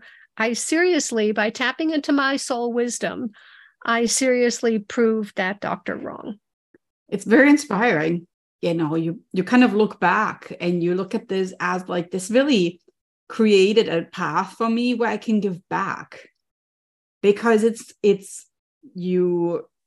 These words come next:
Speaker 2: learn from this, but at the same time, what you do right now is finding their soul wisdom as well.
Speaker 1: Correct.
Speaker 2: In a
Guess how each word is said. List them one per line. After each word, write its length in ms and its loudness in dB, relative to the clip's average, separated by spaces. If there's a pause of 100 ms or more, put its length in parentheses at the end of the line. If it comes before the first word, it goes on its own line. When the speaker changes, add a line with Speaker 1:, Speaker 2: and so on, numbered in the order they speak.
(100)
Speaker 2:
learn 380 2
from 320 -2
this, 480 -6
but 140 -6
at 140 -14
the 80 -8
same 400 0
time, 360 0
what 220 0
you 240 2
do 160 -2
right 260 -2
now 520 0
is 240 -8
finding 600 -4
their 320 2
soul 440 -4
wisdom 500 -6 (100)
as 320 -4
well. 460 -2 (400)
Speaker 1:
Correct. 180 0
Speaker 2:
In 100 2
a 40 -4